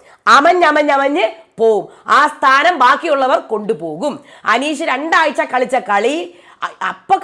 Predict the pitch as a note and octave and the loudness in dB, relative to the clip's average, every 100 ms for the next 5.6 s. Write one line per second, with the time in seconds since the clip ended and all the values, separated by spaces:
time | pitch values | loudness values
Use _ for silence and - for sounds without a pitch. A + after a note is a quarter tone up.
0 | A3 A3+ C#4 F#4 D#4 A#3 D4 C4 C#4 C#4+ | -2 -6 -2 -2 -2 -6 0 2 0 -2
1 | A#3+ A3+ B3+ D4+ B3 A3+ B3+ C4+ C#4 A3 | -4 -2 -4 -8 -6 -8 -2 -2 0 -2
2 | F3+ C#3 - - - A3+ C4 A#3+ - _ | -4 -6 -12 -18 -2 -2 -2 -8 -10 _
3 | F#4+ G#4+ F4 B3+ F#3+ - G#3+ A#3+ A#3+ E4 | 0 2 2 0 -4 -6 -6 -6 0 0
4 | E4+ F4+ F4+ F4 F#4+ C4 - C#4+ C#4 A#3 | 2 0 0 -4 -4 -8 -4 -2 0 -2
5 | C4 C4+ B3 A3 A#3+ F3 | -6 -6 -6 -4 -4 -4